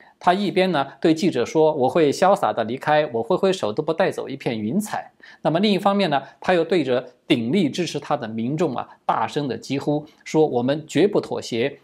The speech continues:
永远不会投降。”那么哪个说法才是他的真意呢？我们看到左媒啊，拿着前者去大做文章，一副这个如获至宝的样子，以为可以打击川普的士气。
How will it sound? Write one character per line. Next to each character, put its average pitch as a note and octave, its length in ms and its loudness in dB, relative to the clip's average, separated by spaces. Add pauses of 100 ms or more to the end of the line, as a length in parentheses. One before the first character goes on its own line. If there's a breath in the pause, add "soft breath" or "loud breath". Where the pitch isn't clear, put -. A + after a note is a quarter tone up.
(120)
永 D3+ 280 2
远 G#2+ 260 -2
不 A#2+ 60 -8
会 A#2 160 -4
投 A#2+ 220 -14
降。” - 260 -10 (800 soft breath)
那 D3+ 100 0
么 - 240 -4 (540)
哪 C3 220 0
个 F3 140 2
说 A#3+ 220 2
法 - 320 -4
才 C#3 160 -2
是 B2+ 160 -8
他 B2+ 180 -4
的 G#2 120 -10
真 E3+ 300 0
意 F3+ 200 -4
呢？ F#2+ 100 -10 (1200)
我 D3+ 80 0
们 C#3+ 100 0
看 G3+ 140 0
到 D3 100 2
左 A2+ 240 -8
媒 A#2+ 160 -4
啊， B2 140 0
拿 A#2+ 200 0
着 C3+ 140 -2
前 C3+ 340 -4
者 C3 140 -2
去 C#3 160 -4
大 B2 180 -2
做 B2 140 -2
文 A#2 220 -4
章， C3 200 0 (380 loud breath)
一 D3 160 4
副 E3 180 -2
这 C#3 140 0
个 A#2 160 0
如 C3 220 0
获 D#3 200 2
至 D3 160 -4
宝 G#2 180 0
的 B2 100 -6
样 C3 200 2
子， - 200 -16 (320 loud breath)
以 A#2+ 140 0
为 C#3+ 180 2
可 - 260 -4
以 B2 80 4
打 G2+ 220 -2
击 C#3 180 -6
川 F3 240 -4
普 - 100 -10
的 G#2 80 -10
士 C#3 200 -4
气。 - 280 -10